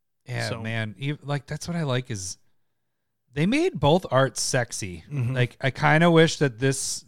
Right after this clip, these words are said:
Speaker 1: the original, the non-full art had a
Speaker 2: Fuller art?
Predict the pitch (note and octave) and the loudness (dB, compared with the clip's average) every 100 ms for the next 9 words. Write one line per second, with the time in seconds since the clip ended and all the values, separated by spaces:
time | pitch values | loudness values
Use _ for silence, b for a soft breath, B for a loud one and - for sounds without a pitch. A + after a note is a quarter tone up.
0 | B2+ B2 A#2 A2 B2+ C3+ D3 C#3+ C3+ C3+ | -6 -2 0 2 0 -2 -4 -2 0 0
1 | C3 B2 A2 A#2 A2 A2+ A2+ B2+ - _ | -2 -4 -6 -6 -4 -4 -4 -4 -10 _
2 | _ - C#3+ C#3+ D3 D3 - C3 B2 A2+ | _ -10 -4 -2 -2 -2 -2 -2 0 0
3 | G#2 - _ _ _ _ _ _ C#3 C3+ | -4 -10 _ _ _ _ _ _ -6 -4
4 | C#3+ C#3+ - D3 D3 | -4 -6 -8 -10 -10